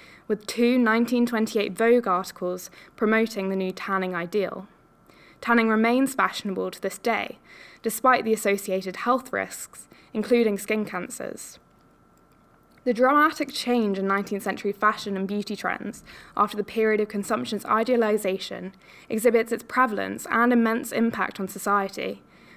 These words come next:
which extended to the intellectual world.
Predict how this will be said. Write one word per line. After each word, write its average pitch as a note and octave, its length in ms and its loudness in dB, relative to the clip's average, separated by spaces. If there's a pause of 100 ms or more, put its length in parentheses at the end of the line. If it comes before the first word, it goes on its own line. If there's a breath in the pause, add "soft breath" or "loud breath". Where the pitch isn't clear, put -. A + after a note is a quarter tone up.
which A#3 180 4
extended A#3+ 580 2
to - 120 -12
the - 120 -2
intellectual G3+ 600 0
world. - 440 -8